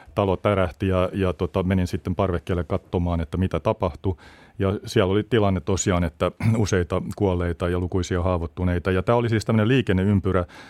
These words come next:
josta me mentiin päivittäin, kun lähdettiin asioimaan sitten kaupungilla eri viranomaisten kanssa. Että tuli semmoinen ajatus, että niin, mekin,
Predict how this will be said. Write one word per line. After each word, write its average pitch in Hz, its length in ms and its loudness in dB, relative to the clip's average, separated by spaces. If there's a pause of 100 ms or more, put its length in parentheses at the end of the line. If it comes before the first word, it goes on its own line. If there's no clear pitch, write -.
(120)
josta 98 260 0
me 113 120 6
mentiin 110 420 4
päivittäin, 90 1000 0 (180)
kun 87 140 -4
lähdettiin 87 540 -2
asioimaan 82 520 -4
sitten 80 260 -6
kaupungilla 82 580 -2
eri 82 220 -4 (180)
viranomaisten 78 600 -6 (100)
kanssa. 78 340 -4
Että 87 260 -2 (240)
tuli 95 180 2
semmoinen 107 380 2
ajatus, 98 400 0
että 92 180 -2
niin, 90 300 2 (280)
mekin, 85 420 0